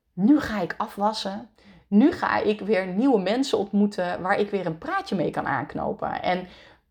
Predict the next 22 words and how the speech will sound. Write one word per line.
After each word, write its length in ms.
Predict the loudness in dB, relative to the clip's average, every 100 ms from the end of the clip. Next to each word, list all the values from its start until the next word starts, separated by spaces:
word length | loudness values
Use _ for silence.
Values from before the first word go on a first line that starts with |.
| _
ja, 200 | -4 -2
ik 120 | -4
voel 240 | 0 6 6
ook 120 | 8
wel 100 | 6
aan 220 | 6 4
als 120 | 2
mensen 320 | -2 -4 -2 -4
er 60 |
niet 180 | -4 -6
op 80 | -6
zitten 260 | -8 -8
te 100 | -4
wachten. 460 | 2 2 2 -2 2
Maar 120 | 2
meestal 340 | 2 2 -2 -4
vinden 240 | 0 0
ze 80 | 2
dat 160 | 4
ook 220 | 6 8 8
leuk. 360 | 6 6 2
En 360 | 0 2 2